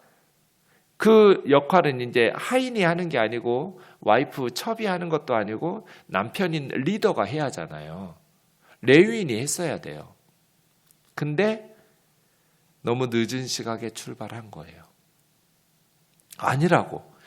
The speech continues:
더 늦으면 안 되니까 오늘 꼭 가야겠다고 해서 베들레헴에서 예루살렘 여부스까지 간 거예요. 한 두 시간 반 거리예요. 를 가고,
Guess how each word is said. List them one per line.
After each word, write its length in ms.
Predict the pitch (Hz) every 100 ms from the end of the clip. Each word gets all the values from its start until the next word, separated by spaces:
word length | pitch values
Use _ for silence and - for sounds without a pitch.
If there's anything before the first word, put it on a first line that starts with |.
| - _
더 200 | - 147
늦으면 360 | 123 127 139 87
안 140 | 98
되니까 500 | 120 104 - 131 107
오늘 220 | 95 101 95
꼭 260 | - 151
가야겠다고 760 | - 98 95 92 - 82 - - _ - - - - -
해서 360 | 151 - 127 -
베들레헴에서 1300 | 117 110 135 127 104 95 85 85 - 143 175 190 - - - _
예루살렘 680 | 95 101 127 143 110 90 78 -
여부스까지 720 | 92 90 120 - - 117 113 127
간 260 | - 80
거예요. 340 | 82 80 76 82 - - -
한 220 | 165 131
두 120 | 131
시간 400 | - 139 110 92
반 280 | - 98 90
거리예요. 580 | - 82 82 73 73 73 _ _ _ _ _ _ _ _
를 140 | 151
가고, 520 | 143 95 85 85 82